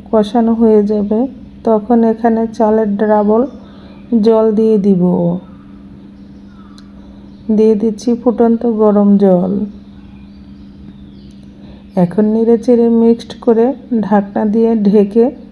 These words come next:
রান্না করে নেব। চুলার আঁচটা লো মিডিয়াম আঁচে রাখতে হবে। দেখতেই পাচ্ছ, জলটা কিন্তু শুকিয়ে এসেছে।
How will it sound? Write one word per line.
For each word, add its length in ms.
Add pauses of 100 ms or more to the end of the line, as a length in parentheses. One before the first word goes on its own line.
(140)
রান্না 460
করে 300
নেব। 260 (2000)
চুলার 360
আঁচটা 340
লো 220
মিডিয়াম 480
আঁচে 320
রাখতে 420
হবে। 340 (2500)
দেখতেই 400
পাচ্ছ, 340 (640)
জলটা 440
কিন্তু 380
শুকিয়ে 560
এসেছে। 460